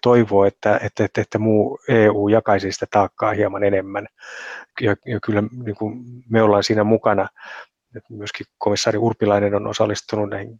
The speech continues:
G viisi Sahel-ministerikokouksiin ja huippukokouksiin E U:n edustajana, yrittäen luoda sinne niin kuin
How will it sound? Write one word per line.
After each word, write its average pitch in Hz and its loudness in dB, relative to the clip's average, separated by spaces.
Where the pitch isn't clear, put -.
G 107 2
viisi 104 -2
Sahel-ministerikokouksiin 107 -2
ja 104 -2
huippukokouksiin 110 -2
E 107 0
U:n 104 -2
edustajana, 113 -2
yrittäen 107 -2
luoda 104 2
sinne 104 -6
niin 104 -12
kuin 110 -12